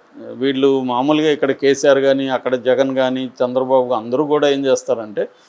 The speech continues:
ఇటువంటి కీ పొజిషన్లో తన కులం వాళ్ళని పెట్టుకోవడం అనేది చూస్తాం. ఇక్కడ కూడా ప్రభాకర్ రావు కావచ్చు, ప్రణీత్ రావు కావచ్చు, రాధాకిషన్ రావు కావచ్చు, వీళ్ళందరూ రావుల్ని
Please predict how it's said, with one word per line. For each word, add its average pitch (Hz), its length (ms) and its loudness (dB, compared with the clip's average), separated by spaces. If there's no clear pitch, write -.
ఇటువంటి 175 360 0
కీ 190 240 -4
పొజిషన్లో 180 640 0
తన 170 520 0
కులం 170 240 4
వాళ్ళని 160 400 2
పెట్టుకోవడం 135 460 -2
అనేది 139 340 -6
చూస్తాం. 117 300 -8
ఇక్కడ 135 220 -4
కూడా 139 180 2
ప్రభాకర్ 131 500 2
రావు 131 200 2
కావచ్చు, 123 320 -2
ప్రణీత్ 127 460 -4
రావు 123 260 2
కావచ్చు, 117 460 -4
రాధాకిషన్ 131 680 4
రావు 120 260 4
కావచ్చు, 120 360 -2
వీళ్ళందరూ 143 440 4
రావుల్ని 143 600 8